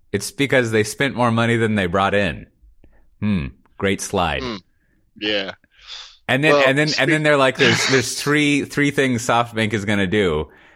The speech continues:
Speaker 1: to turn this around, which is cost reduction and getting rid of unprofitable businesses and not building new things."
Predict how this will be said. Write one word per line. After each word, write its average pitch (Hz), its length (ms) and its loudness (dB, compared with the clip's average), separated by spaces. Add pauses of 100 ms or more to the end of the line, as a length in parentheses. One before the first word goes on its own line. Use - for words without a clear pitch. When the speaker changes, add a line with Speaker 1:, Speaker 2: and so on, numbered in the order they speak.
(140)
Speaker 1:
to 95 100 -2
turn 107 220 0
this 101 180 -2
around, 101 320 2
which 101 160 -4
is 90 100 -4
cost 101 380 -2
reduction 73 640 -4 (400)
and 82 200 -2
getting 95 260 2
rid 92 180 2
of 85 100 -2
unprofitable 90 720 -2
businesses 71 920 -6
and 82 160 -6
not 95 240 -2
building 87 300 -2
new 90 160 -2
things." 71 420 -8